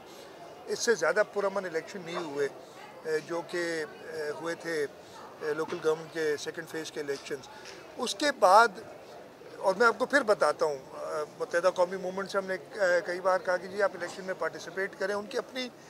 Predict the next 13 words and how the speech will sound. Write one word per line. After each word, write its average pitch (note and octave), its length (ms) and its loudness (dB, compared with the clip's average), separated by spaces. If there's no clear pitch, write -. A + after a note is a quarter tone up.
party G3+ 260 6
की, A3+ 260 -2
अ, G3+ 60 -8
decision F#3+ 400 -4
थी, G#3 120 -4
उन्होंने G3+ 220 -2
participate F3+ 520 -2
नहीं G#3 100 -6
किया। G#3 120 2
अगर G#3+ 80 4
वो G#3 120 4
participate G3+ 640 2
करते F#3 380 4